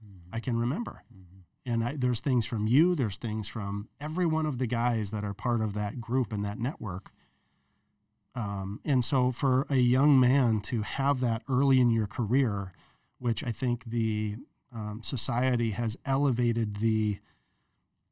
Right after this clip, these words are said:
Speaker 2: anxiety or fear of actually admitting your faith.
Speaker 1: Mm-hmm.
Speaker 2: It's kind of ironic. It's like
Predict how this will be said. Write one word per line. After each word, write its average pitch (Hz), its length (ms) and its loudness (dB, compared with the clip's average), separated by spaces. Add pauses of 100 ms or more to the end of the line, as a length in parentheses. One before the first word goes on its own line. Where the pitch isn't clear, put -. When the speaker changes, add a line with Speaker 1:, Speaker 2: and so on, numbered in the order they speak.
(1600)
Speaker 2:
anxiety 117 840 4
or 104 200 0
fear 127 640 2
of 107 560 -4 (880)
actually 117 500 -2
admitting 113 580 0
your 104 160 -2
faith. 98 440 -8 (600)
Speaker 1:
Mm-hmm. 95 380 -16 (160)
Speaker 2:
It's - 100 -20
kind 113 160 2
of 101 60 0
ironic. 107 560 0
It's - 160 -6
like 104 180 -8